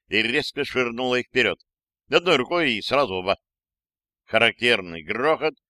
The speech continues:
двух упавших тел стал финалом её действий.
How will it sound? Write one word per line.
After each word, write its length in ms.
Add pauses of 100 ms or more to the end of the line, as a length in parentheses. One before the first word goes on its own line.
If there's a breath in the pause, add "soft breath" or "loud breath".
(240)
двух 320
упавших 540
тел 240
стал 340
финалом 480
её 260
действий. 500